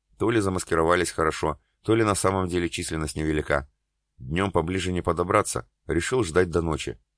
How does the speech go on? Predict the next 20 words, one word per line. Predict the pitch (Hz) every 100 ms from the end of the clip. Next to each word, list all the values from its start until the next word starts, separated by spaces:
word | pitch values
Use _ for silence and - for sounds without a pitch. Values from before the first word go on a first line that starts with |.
| _ _ _ _ -
Конечно, | 90 104 - 90 -
в | 85
оговорённый | 82 87 98 104 95
срок | 87 101 -
не | 90
вернётся, | 90 98 104 - - _ -
но | 78 92
лучше | 120 104
задержаться, | 95 90 87 101 98 67 57
зато | 69 80 98
найти | 95 78 82
решение. | 73 71 67 60 55 _ _ _ _ _
Сидя | - 101 90
на | 87 87
дереве, | 101 101 85
перекусил, | 73 80 - 82 - 104 101 _ _ -
опершись | 78 87 - 107 - -
спиной | - - 85 87
о | - -
ствол. | - 73 65